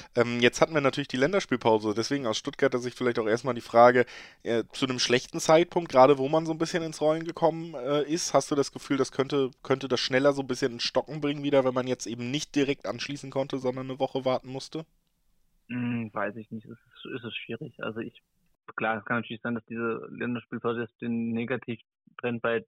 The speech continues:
Speaker 2: bei Bielefeld ein bisschen gestoppt hat, zumindest im Kopf, und bei uns, äh, den Positivtrend ein bisschen, aber wir trainieren, also ich,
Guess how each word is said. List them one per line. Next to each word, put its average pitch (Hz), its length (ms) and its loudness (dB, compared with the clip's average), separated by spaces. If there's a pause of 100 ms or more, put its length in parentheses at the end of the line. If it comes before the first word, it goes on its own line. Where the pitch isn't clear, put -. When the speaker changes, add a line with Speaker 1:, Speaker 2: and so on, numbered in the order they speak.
Speaker 2:
bei 117 140 0
Bielefeld 120 400 -4
ein 120 80 -4
bisschen 117 340 -6 (120)
gestoppt - 360 -6
hat, 123 120 -4
zumindest 117 440 -4
im 117 140 -8
Kopf, 139 300 -6
und 117 180 -10
bei 117 80 -4
uns, 117 220 -6
äh, 110 460 -6
den 117 120 -8
Positivtrend 123 640 -8
ein 117 80 -8
bisschen, 123 240 -6
aber 113 220 -4 (880)
wir 120 100 -6
trainieren, 117 400 -2
also 107 160 -4
ich, 104 80 -8